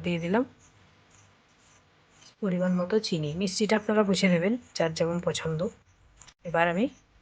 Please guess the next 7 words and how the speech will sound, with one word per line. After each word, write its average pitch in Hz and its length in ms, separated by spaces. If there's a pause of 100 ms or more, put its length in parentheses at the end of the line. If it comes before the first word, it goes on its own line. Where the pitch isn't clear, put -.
(580)
কোরানো 170 400
যে 185 120
নারকোলটা 170 500
আছে, 170 180 (260)
এটা 147 200
দিয়ে 139 180
দেব। 143 120